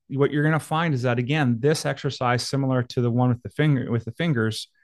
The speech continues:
is that the goal here is to improve our concentration, to control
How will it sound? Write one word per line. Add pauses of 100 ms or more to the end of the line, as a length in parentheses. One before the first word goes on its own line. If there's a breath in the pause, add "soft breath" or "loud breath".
(400 soft breath)
is
that (340)
the
goal
here
is
to
improve
our
concentration,
to
control